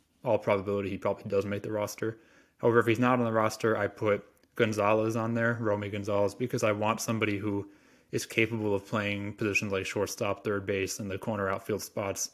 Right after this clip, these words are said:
um, at a better level than Garcia, pretty much. And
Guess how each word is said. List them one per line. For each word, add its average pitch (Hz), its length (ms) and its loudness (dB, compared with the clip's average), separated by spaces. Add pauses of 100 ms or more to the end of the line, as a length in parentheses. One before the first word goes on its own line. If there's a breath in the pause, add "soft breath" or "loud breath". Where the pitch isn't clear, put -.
(460 soft breath)
um, 110 400 -6 (120)
at 127 120 2
a 110 40 0
better 107 280 6
level 98 260 0
than 98 300 -8
Garcia, 107 460 -2
pretty 110 200 0
much. 110 360 -6 (400 soft breath)
And 104 460 -4